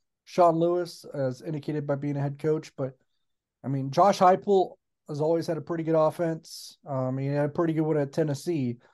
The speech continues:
but it definitely took another step when he had Galesh as his offensive coordinator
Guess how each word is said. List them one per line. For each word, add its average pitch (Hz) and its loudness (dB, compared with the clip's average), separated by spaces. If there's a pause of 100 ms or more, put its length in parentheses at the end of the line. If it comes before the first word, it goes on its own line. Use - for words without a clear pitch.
(200)
but 147 0
it 151 0
definitely 156 2
took 151 -8
another 147 -2
step 143 2
when 135 -4
he 135 -4
had 135 -6
Galesh 139 0
as 139 -6
his 135 -8
offensive 135 -4
coordinator 135 -2